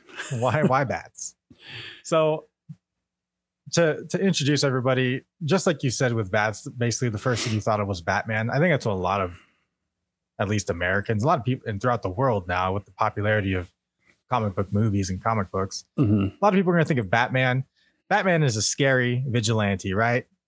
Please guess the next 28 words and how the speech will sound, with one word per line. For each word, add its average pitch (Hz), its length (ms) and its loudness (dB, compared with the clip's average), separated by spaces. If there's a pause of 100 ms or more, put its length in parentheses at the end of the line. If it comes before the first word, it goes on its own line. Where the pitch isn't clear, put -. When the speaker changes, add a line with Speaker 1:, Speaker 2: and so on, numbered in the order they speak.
Speaker 1:
He 147 60 2
definitely 151 640 2
is 120 320 0 (120)
fearful. 110 640 0 (1120)
Speaker 2:
Yes. 123 400 2
Speaker 1:
And 151 160 2
so 135 380 2 (840)
that 151 440 0
is 143 260 0
not 143 300 2 (140)
putting 135 320 2
really 123 300 0
a 107 60 0
good, 123 360 -2
Speaker 2:
Not 156 240 2
Speaker 1:
uh, - 20 4
Speaker 2:
a 147 40 4
good 143 120 4
look 139 240 2
for 120 140 2
bats. 117 480 2 (320)
Speaker 1:
good 170 180 2
look 147 240 2
for 131 220 0
bats 123 460 0
themselves. 110 920 0
Speaker 2:
<laughs> - 0 -
Yeah. 175 300 4